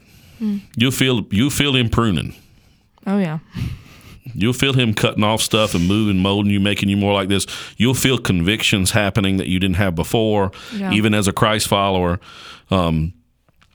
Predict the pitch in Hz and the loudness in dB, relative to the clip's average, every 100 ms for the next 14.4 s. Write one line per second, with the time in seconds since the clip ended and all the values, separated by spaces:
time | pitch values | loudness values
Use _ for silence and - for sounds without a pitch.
0 | _ 107 110 101 - - 117 110 92 117 | _ 0 2 2 -2 0 0 2 2 2
1 | 117 117 107 - - - - - - _ | 2 2 0 -4 -12 -20 -20 -20 -20 _
2 | 98 90 - 90 87 95 110 123 123 120 | -2 0 0 0 2 2 4 4 2 2
3 | 120 117 123 123 107 101 - 117 104 113 | 2 2 2 0 0 -2 0 0 0 0
4 | 104 92 104 90 87 85 80 - 98 101 | -2 0 -2 -2 -2 -2 -4 -8 -4 0
5 | 113 107 85 98 110 104 98 80 85 85 | 2 0 0 0 0 0 0 0 0 -2
6 | - - 80 - 87 - 87 - 85 - | -6 -12 -2 -2 0 -2 -2 -2 -4 -6
7 | 76 87 80 90 95 90 78 78 76 76 | -4 -2 0 0 0 0 -2 -2 -2 -4
8 | 69 - 73 - - - - - - - | -4 -6 -6 -6 -8 -8 -12 -16 -20 -20
9 | - - - _ 78 71 80 76 76 76 | -20 -20 -20 _ -2 0 0 0 -2 -2
10 | 76 80 67 _ _ _ - 104 - 120 | -2 -2 -4 _ _ _ -2 0 0 -4
11 | - _ _ - - - _ 101 101 107 | -14 _ _ -20 -16 -16 _ -2 2 2
12 | 117 110 95 - 98 - _ _ _ - | 2 0 0 0 -2 -6 _ _ _ -18
13 | - - 104 92 80 101 - 92 87 76 | -4 0 2 0 0 -2 0 -2 0 -2
14 | 80 85 82 80 | 0 0 0 -4